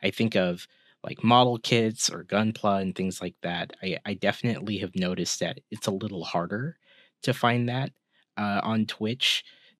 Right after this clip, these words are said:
Like, how, how do you, how do you end up finding other ones? Is it mostly through raids and things like that?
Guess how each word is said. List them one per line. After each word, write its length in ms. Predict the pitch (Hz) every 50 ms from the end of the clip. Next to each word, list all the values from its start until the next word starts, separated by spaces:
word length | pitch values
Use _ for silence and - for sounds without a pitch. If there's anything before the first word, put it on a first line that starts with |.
| - -
Like, 140 | 104 98 -
how, 200 | - - 120 - -
how 160 | - - 143 147
do 60 | 165
you, 240 | 160 147 131 120 107 -
how 160 | - - 123 120
do 60 | 123
you 360 | 117 110 117 135 175 185 196
end 220 | 113 113 107 98 95
up 120 | 85 -
finding 540 | - - 101 98 92 95 98 92 90 90 90 -
other 260 | 107 107 95 104 98 90
ones? 460 | 87 90 90 90 87 87 87 - -
Is 140 | 104 - 104
it 80 | - 101
mostly 280 | 98 95 - - 104
through 200 | - - 101 92
raids 340 | 87 87 87 90 90 - -
and 120 | 95 92
things 180 | - 101 95 92
like 160 | 98 90 - -
that? 240 | 95 90 92 95